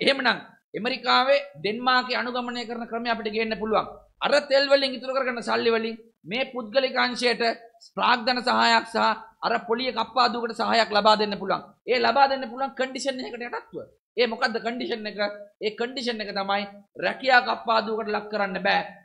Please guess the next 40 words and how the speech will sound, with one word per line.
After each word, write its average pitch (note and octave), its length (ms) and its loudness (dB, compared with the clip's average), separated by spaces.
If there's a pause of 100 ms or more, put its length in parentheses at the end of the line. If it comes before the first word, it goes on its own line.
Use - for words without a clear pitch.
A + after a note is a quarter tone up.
ඒ A3+ 160 6
වගේම G#3+ 420 4 (420)
වැටුප් F#3 360 -4
කප්පාදුවකට G#3+ 640 -2
ලක් G#3 120 -8
කරන්න G3 320 -6
බෑ. G3+ 220 0 (240)
මාස A3 400 0
තුනක් A3+ 320 -4
යනකම් G#3 400 -2 (300)
අවශ්‍ය B3 340 -2
තැන් A3+ 220 -4
වලට G#3+ 260 -4
ප්‍රාග්ධන A3 400 -4
සහාය G3+ 300 -2 (160)
අපි F#3 140 -6
ලබා F#3+ 300 2
දෙන්නම්. F#3+ 300 -6 (240)
අවශ්‍ය A#3 380 2
තැන් G#3 220 -2
වලට G3+ 200 2
අපි, G3 260 0 (340)
අ, C#3+ 60 0 (440)
පොලි A#3 240 0
රහිත, A3 280 0
අ, G#3 480 2 (380)
පොලිය A#3+ 240 -2
කපා G#3+ 300 2
ගැනීමේ G#3 300 -2
සහාය G3+ 320 0
ලබා G3 260 4
දීලා F#3+ 280 -2 (280)
ඒ G#3+ 100 2
වගේ G#3 240 0
වැඩක් G3 200 0
කරන්න F3 200 -6
පුළුවන්. F3+ 160 -8
ඉතින් G3 140 -12
ඒ G#3 80 -10
නිසා G#3+ 200 -2